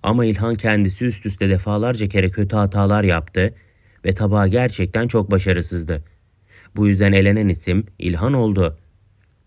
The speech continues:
Buna bazı isimler kahramanlık gözüyle bakarken diğer yandan oldukça fazla MasterChef sever şu soruyu soruyor. Ve aynı zamanda şefler de. "İlhan,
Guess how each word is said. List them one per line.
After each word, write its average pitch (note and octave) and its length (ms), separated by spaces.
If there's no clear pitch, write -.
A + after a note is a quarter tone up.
Buna F#3 260
bazı G#3 280
isimler F#2 520
kahramanlık C3+ 680
gözüyle C3 380
bakarken A2+ 720
diğer C#3+ 280
yandan G#2 360
oldukça G#2 560
fazla F#2+ 340
MasterChef G2+ 600
sever F#2 420
şu - 120
soruyu A2 320
soruyor. A2 460
Ve G2+ 120
aynı G#2 200
zamanda F#2 380
şefler G#2 520
de. D#2+ 200
"İlhan, G#2 440